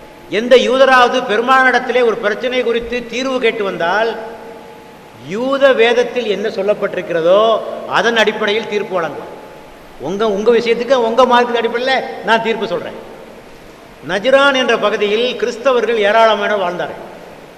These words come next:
அவர்களோடு நபிகள் நாயகம் செய்து கொண்ட ஒப்பந்தம், கிறிஸ்தவர்களுக்கு எல்லா உரிமைகளும் உண்டு, அவர்களுடைய சிலுவைகளுக்கும் சிலைகளுக்கும் நாம் பாதுகாப்பு அளிப்போம், அவருடைய எந்த பிஷப்பையும் நாம் பதவிகளிலிருந்து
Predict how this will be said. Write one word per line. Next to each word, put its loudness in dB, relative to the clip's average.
அவர்களோடு 4
நபிகள் 2
நாயகம் 2
செய்து -2
கொண்ட 0
ஒப்பந்தம், -2
கிறிஸ்தவர்களுக்கு 2
எல்லா 2
உரிமைகளும் 0
உண்டு, -2
அவர்களுடைய 4
சிலுவைகளுக்கும் 2
சிலைகளுக்கும் 0
நாம் -2
பாதுகாப்பு 0
அளிப்போம், -2
அவருடைய 4
எந்த 0
பிஷப்பையும் 0
நாம் 2
பதவிகளிலிருந்து -2